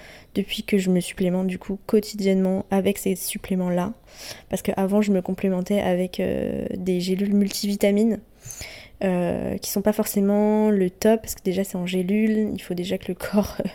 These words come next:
<laughs> défasse la gélule dans l'estomac, et c'est vrai que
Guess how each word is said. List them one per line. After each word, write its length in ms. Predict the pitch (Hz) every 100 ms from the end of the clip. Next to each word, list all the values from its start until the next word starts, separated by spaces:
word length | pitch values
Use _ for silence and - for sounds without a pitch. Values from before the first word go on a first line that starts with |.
| - -
<laughs> 420 | - - - -
défasse 440 | 190 196 - 202 -
la 120 | 180
gélule 560 | 175 175 185 202 180 170
dans 140 | 180
l'estomac, 580 | 180 - 175 175 196 220
et 40 |
c'est 140 | 196 175
vrai 140 | 180
que 280 | - 180